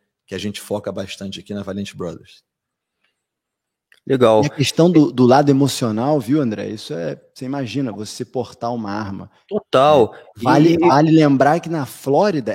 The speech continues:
Speaker 3: é legal, todo mundo
Speaker 2: É
Speaker 3: aqui
Speaker 2: isso, é isso que eu ia
Speaker 3: quer
Speaker 2: falar. Vocês, vocês estão num ambiente aí que é
Speaker 3: Exato.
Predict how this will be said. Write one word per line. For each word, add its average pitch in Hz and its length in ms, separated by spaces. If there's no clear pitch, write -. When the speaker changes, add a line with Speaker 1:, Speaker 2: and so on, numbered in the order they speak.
Speaker 3:
é 131 80
legal, 135 540
todo 180 280
mundo 165 240
Speaker 2:
É 151 60
Speaker 3:
aqui 180 180
Speaker 2:
isso, 185 220
é 170 60
isso 180 140
que 156 40
eu 180 60
ia 185 40
Speaker 3:
quer - 60
Speaker 2:
falar. 165 400
Vocês, 156 440
vocês 156 280
estão 202 240
num 214 100
ambiente 185 680
aí 160 260
que 135 260
é 107 100
Speaker 3:
Exato. 190 200